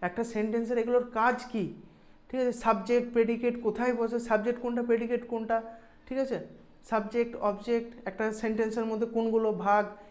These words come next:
এগুলো সব তোমাদেরকে বুঝতে হবে। তবেই তোমরা গ্রামারটা যদি একবার স্ট্রং হয়ে যাও, একটা সেন্টেন্সের মধ্যে কোনটা ভুল আছে তোমরা বুঝতে পেরে যাবে। কোশ্চেন কীভাবে আসে? কোশ্চেন তো ওইরকমই আসে,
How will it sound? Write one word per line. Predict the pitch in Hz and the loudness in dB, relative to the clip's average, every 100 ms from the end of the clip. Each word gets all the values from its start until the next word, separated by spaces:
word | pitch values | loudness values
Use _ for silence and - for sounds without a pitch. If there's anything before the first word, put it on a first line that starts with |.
| - | -10
এগুলো | 254 254 247 | -6 -2 -4
সব | - - 233 | -4 -4 -2
তোমাদেরকে | 240 240 240 233 | -2 -2 -2 -2
বুঝতে | 170 175 - | -4 -8 -8
হবে। | 151 147 - - - - | -8 -8 -14 -20 -12 -2
তবেই | 185 254 | 2 2
তোমরা | 247 240 254 | 2 0 0
গ্রামারটা | - 165 170 202 208 247 | 0 0 0 -2 0 -2
যদি | 226 240 | 0 -2
একবার | 196 190 226 214 - - | -2 -4 -6 -8 -14 -20
স্ট্রং | - - 202 247 214 | -16 -2 0 0 0
হয়ে | 170 | -2
যাও, | 165 226 - - - | -2 -4 -8 -16 -2
একটা | 220 233 285 | -2 0 -2
সেন্টেন্সের | 277 254 247 269 247 254 | 0 -2 0 0 0 0
মধ্যে | 233 180 151 - - - - | 0 0 -2 -4 -14 -18 -4
কোনটা | 247 247 247 | -2 0 0
ভুল | 180 - 220 254 | -2 -4 -2 0
আছে | 226 147 143 - - - | 0 -4 -10 -14 -20 -14
তোমরা | 185 180 | -8 -6
বুঝতে | 156 156 156 | -6 -8 -8
পেরে | 147 | -6
যাবে। | 143 143 143 - - - - - - - - - | -8 -10 -14 -20 -20 -20 -20 -20 -20 -20 -20 -6
কোশ্চেন | 254 262 311 302 | -4 0 0 -2
কীভাবে | 285 269 277 285 | 0 0 2 2
আসে? | 233 - | 2 0
কোশ্চেন | 233 226 240 285 277 | -2 0 -2 -2 -2
তো | 285 | 0
ওইরকমই | 277 277 294 | 0 0 0
আসে, | 285 254 | 2 2